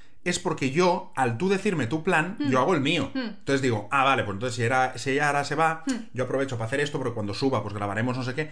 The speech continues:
Speaker 1: y ya me hago mi plan. Pero como no te vas, pues hoy te lo he dicho, digo, "Cariño, ¿qué vas a hacer? Porque es que no sé qué vas a hacer y no sé qué tengo que hacer yo esta tarde".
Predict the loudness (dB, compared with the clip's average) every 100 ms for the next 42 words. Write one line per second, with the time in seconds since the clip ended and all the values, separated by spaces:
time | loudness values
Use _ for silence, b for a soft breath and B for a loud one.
0 | B -2 0 2 2 2 4 4 2 0
1 | 0 2 2 4 4 4 -2 B B 2
2 | 2 2 0 2 4 6 6 4 4 4
3 | 4 0 B 2 4 4 2 -4 -12 -2
4 | 4 4 4 2 0 0 -2 -2 0 2
5 | 2 4 4 2 2 2 0 -2 0 0
6 | 2 2 4 4 2 2 0 -2 -4